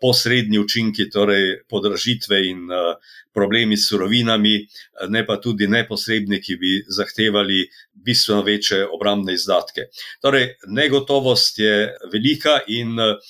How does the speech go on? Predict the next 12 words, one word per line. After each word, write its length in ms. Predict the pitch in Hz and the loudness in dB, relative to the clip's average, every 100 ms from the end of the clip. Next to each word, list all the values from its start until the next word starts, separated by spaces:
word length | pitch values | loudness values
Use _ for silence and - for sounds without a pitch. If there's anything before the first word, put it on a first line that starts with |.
| - _ | -20 _
tudi 220 | 135 127 | 0 2
vsi, 300 | 117 - 151 | 2 2 0
ki 120 | 143 127 | 0 0
se 180 | - | 2
ukvarjajo 720 | 117 107 117 127 127 117 117 110 | 0 0 2 4 4 2 2 0
z 480 | 101 101 104 104 101 | 0 2 4 4 2
gospodarskimi 760 | 104 - 104 107 110 - 101 92 | 0 0 2 2 2 0 0 0
napovedmi, 640 | 80 - 127 123 101 113 | 0 2 2 2 2 2
eh, 100 | 107 - - - - 98 | 0 -8 -20 -20 -14 -8
svoja 340 | - - 107 104 | -4 0 2 0
pričakovanja 800 | - - 95 92 95 92 92 92 | -2 -6 -4 0 0 2 0 -2
nižajo. 500 | 92 101 92 78 69 | 0 0 2 0 -2